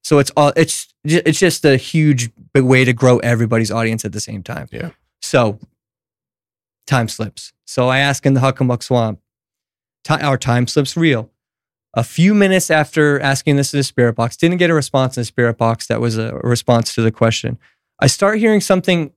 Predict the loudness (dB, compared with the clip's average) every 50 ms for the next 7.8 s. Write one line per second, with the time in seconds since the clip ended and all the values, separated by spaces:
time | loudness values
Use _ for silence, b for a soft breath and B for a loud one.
0 | _ -2 0 2 2 2 2 2 2 0 0 -2 -4 -6 -6 -2 -2 0 0 2
1 | 2 2 4 2 0 0 0 0 0 0 -2 0 0 0 0 0 -2 -6 -4 -2
2 | -2 -2 -2 -2 -2 -2 -2 -2 -2 -4 -6 -4 -2 -2 -2 -2 -4 -8 -4 -2
3 | -2 -2 -2 -4 -4 -2 0 0 0 0 -2 -2 0 0 2 2 2 0 -2 -8
4 | _ _ _ _ _ _ _ _ _ _ -2 0 0 2 2 2 2 2 2 2
5 | 2 2 0 0 0 0 0 2 2 0 0 -2 -2 -2 -2 0 0 0 2 2
6 | 2 0 0 2 0 0 0 0 0 -2 -2 -2 -2 -4 -6 -4 -2 -2 0 2
7 | 2 2 2 0 0 0 2 2 2 2 2 2 0 -4 -8